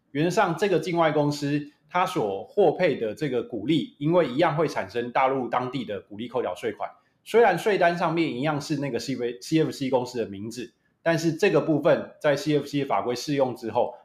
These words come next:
台湾公司可以直接将这个C F C获配股利的这个股利扣缴税款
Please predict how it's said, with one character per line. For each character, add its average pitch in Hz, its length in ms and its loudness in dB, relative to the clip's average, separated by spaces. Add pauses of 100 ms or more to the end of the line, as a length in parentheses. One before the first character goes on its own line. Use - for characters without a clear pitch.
(100)
台 143 140 2
湾 170 160 4
公 170 120 4
司 160 160 -2
可 156 160 -2
以 110 100 -2
直 113 220 -8
接 151 160 0
将 151 300 -2
这 151 140 -4
个 107 280 -6 (180)
C 160 220 2
F 131 120 2
C 143 220 -2
获 147 260 2
配 160 180 2
股 107 220 -10
利 135 140 -2
的 107 120 -2
这 131 140 -6
个 117 80 0
股 101 180 -12
利 127 300 -4
扣 151 160 -2
缴 101 100 -2
税 123 200 -4
款 95 140 -8